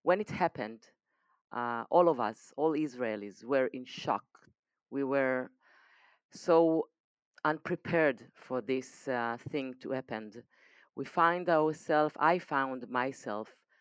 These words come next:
lying in bed, watching television all day long, seeing these horrible things that the monster did to us. And I was like in coma. I said to myself, "How can I do something about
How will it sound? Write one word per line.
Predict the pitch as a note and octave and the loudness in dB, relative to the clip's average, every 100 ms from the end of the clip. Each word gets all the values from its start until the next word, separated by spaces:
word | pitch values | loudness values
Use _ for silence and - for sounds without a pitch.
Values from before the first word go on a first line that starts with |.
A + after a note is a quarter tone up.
| _ _ - | _ _ -4
lying | C3+ C#3 D3 C#3 | 2 2 2 -2
in | C3 A#2 | -6 0
bed, | C#3+ C#3 C#3 C#3+ - | 2 2 2 -4 -6
watching | A#2+ C3+ - C#3 - | -4 -4 -8 -12 -10
television | - C3+ C#3+ C3+ B2+ C3 B2 | -2 0 0 -4 -6 -8 -8
all | B2 B2+ | -4 -4
day | C3 C3 | -2 -2
long, | B2 A#2+ B2 | -2 -4 -6
seeing | - - C#3+ D3 A#2+ | -10 -6 -4 -4 -6
these | C3 - | -8 -6
horrible | - C#3+ C#3 A#2 B2 B2+ B2 - | -2 0 0 -2 -2 -2 -4 -4
things | D3 C3+ C3 A#2+ | -4 -4 -8 -6
that | C3 B2+ | -6 -4
the | B2+ | -6
monster | A#2+ B2+ C3+ C#3 - C3+ A#2+ | -2 0 0 -2 -6 -4 -4
did | G#2 C#3 - | -4 -8 -8
to | A#2+ | -8
us. | A2 - - - _ - - - - - - - | -8 -8 -16 -20 _ -20 -20 -20 -20 -20 -12 -2
And | D3 C#3+ | 0 4
I | C#3 | 4
was | D3 C#3+ | 4 4
like | E3 - | 2 0
in | F3+ | -8
coma. | - E3 D3 G#2+ - _ _ - | 0 2 2 -2 -10 _ _ -6
I | C3+ C3+ | -6 -6
said | - E3 - | -2 -4 -2
to | |
myself, | D#3 D3 - D3+ D3+ - _ _ - - _ | -4 -4 0 0 0 -2 _ _ -20 -20 _
"How | F3+ F#3 | 4 4
can | F#3 G#3 F#3+ | 4 -2 0
I | F3+ E3+ | 0 -2
do | C3 F3+ | -2 -6
something | - - E3+ E3 A#2+ A2 A2+ | -4 -4 -4 -6 -10 -8 -6
about | A2+ C3 C3+ | 2 4 4